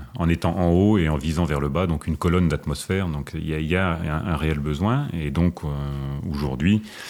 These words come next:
Saphir est dans le processus de renouveler ces, ces, cet appareil. Donc, c'est complexe parce que, euh, ce sont des nouvelles normes. Euh, et donc, le, on a un appel d'offres qui est en cours, en tout cas, un, un appel à, à intérêt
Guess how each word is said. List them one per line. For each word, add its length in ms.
Saphir 360
est 20
dans 80
le 80
processus 560
de 80
renouveler 480
ces, 320
ces, 200
cet 260
appareil. 280
Donc, 160
c'est 100
complexe 480
parce 220
que, 100
euh, 260
ce 60
sont 240
des 120
nouvelles 320
normes. 420
Euh, 600
et 60
donc, 260
le, 160
on 100
a 80
un 120
appel 320
d'offres 380
qui 120
est 80
en 80
cours, 340
en 120
tout 120
cas, 440
un, 100
un 60
appel 320
à, 580
à 120
intérêt 640